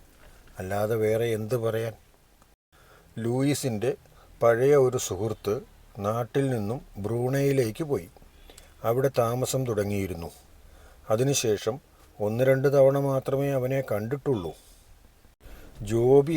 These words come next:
എന്നാണ് അവൻ്റെ പേര്. അവിടെ തന്നെ സെറ്റിലായ ഏതോ മലയാളി കുടുംബത്തിൽ നിന്നാണ് അവൻ കല്യാണം കഴിച്ചത്. അവളുടെ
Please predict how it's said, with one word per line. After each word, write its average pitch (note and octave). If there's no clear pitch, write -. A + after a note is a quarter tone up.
എന്നാണ് A#2+
അവൻ്റെ A2+
പേര്. G2
അവിടെ B2+
തന്നെ C#3
സെറ്റിലായ A#2
ഏതോ A2+
മലയാളി B2
കുടുംബത്തിൽ G#2+
നിന്നാണ് G#2+
അവൻ G2
കല്യാണം G#2+
കഴിച്ചത്. F2
അവളുടെ B2+